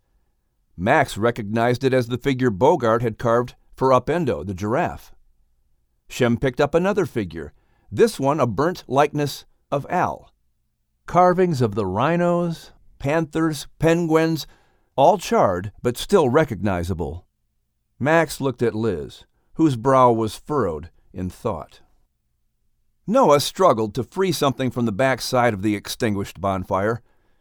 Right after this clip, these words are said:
Strings were intertwined with the wooden planks on the pile. Noah finally pulled a charred corn husk sack loose. It was Liz's seed sack.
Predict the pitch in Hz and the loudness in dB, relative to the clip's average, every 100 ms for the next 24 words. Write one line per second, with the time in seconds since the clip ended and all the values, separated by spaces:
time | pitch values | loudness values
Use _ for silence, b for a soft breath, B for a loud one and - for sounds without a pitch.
0 | _ _ _ - - 285 170 156 143 151 | _ _ _ -16 -4 0 2 2 -2 -2
1 | 160 156 143 180 190 120 107 b b 123 | 0 -2 -2 0 2 0 -4 b b -4
2 | 120 120 143 123 107 123 117 - 104 98 | -2 2 2 2 -2 -2 -2 -4 -6 -6
3 | - 127 92 60 - _ _ _ _ _ | -6 -6 -6 -8 -20 _ _ _ _ _
4 | _ _ 113 139 123 - 147 135 120 - | _ _ 2 4 4 4 2 4 0 0
5 | 131 120 107 - 151 160 139 - - 170 | 0 0 -2 -2 2 2 2 -4 -2 0
6 | 170 147 139 - - - 185 104 - - | 2 0 -2 -2 -8 -2 0 0 -4 -6
7 | 180 110 - - - _ _ _ _ 147 | -2 -2 -4 -14 -16 _ _ _ _ -4
8 | 156 147 110 156 180 131 139 - - - | 0 2 2 4 4 4 0 -6 -12 -6
9 | 214 175 113 107 80 - - | -4 -4 -4 -6 -6 -14 -20